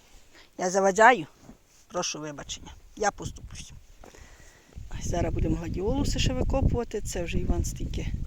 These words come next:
скопав, трошки Іван... Наталя помагала. Але в основному це копає все Іван.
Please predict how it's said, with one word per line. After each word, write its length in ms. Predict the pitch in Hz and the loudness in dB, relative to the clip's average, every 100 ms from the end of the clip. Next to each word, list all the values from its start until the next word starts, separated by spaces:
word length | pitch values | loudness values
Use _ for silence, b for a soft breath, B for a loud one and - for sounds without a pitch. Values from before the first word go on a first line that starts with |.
| - | -4
скопав, 480 | - 208 - 240 254 | -4 -6 -2 -2 -2
трошки 320 | 185 - - | -6 -8 -6
Іван... 180 | 214 226 | -6 -6
Наталя 440 | 202 202 - 247 247 | -6 -6 -4 -4 -4
помагала. 540 | 233 220 220 208 220 - - B B B B B | -6 -6 -6 -4 -6 -8 -12 B B B B B
Але 160 | 202 196 | -4 -4
в 20 | |
основному 500 | 185 185 190 233 220 | -4 -6 -4 -4 -4
це 120 | - | -6
копає 380 | - - 190 180 | -10 -6 -4 -4
все 180 | 175 196 | -4 -6
Іван. 280 | 180 160 | -6 -6